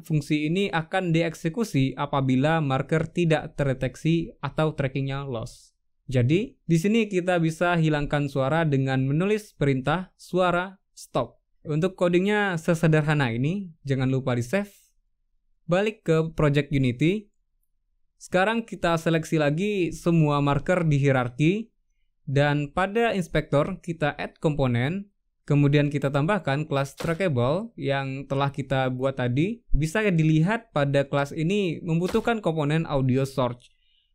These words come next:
Untuk itu kita add komponen lagi dan kita tambahkan komponen audio source. Oke, eh, sekarang kita klik marker tambi terlebih dahulu.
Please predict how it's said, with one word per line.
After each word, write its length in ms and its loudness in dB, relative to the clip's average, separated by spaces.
Untuk 320 2
itu 240 0
kita 320 -2
add 240 -4
komponen 400 0
lagi 480 -2
dan 400 -2
kita 320 -4
tambahkan 560 0
komponen 560 -2
audio 480 0
source. 320 -4
Oke, 640 0
eh, 480 -6
sekarang 480 -2
kita 640 -2
klik 240 -2
marker 320 -2
tambi 400 0
terlebih 320 0
dahulu. 480 0